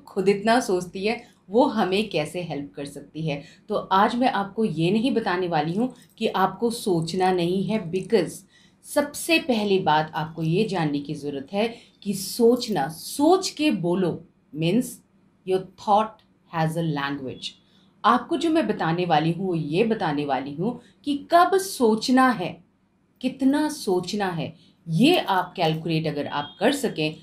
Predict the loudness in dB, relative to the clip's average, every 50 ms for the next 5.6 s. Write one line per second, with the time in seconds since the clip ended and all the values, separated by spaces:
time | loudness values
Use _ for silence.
0 | -20 _ _ _ -4 -4 -4 -4 -4 -4 0 0 0 0 -2 -4 -6 -8 -8 -8
1 | -6 -2 0 2 2 2 2 0 -2 -4 -4 -4 -2 -4 -4 -6 -6 -8 -8 -10
2 | -10 -12 -16 _ _ _ _ _ _ _ _ _ _ _ _ _ _ 0 0 0
3 | -2 -4 -8 -6 -6 -6 -4 -2 0 0 0 -2 -4 -6 -8 -8 -8 -12 _ _
4 | _ _ -18 -6 -2 -2 -2 0 0 0 0 -2 -2 -6 -8 -10 -10 -8 -10 -10
5 | -8 -10 -10 -10 -10 -10 -8 -6 -6 -6 -6 -8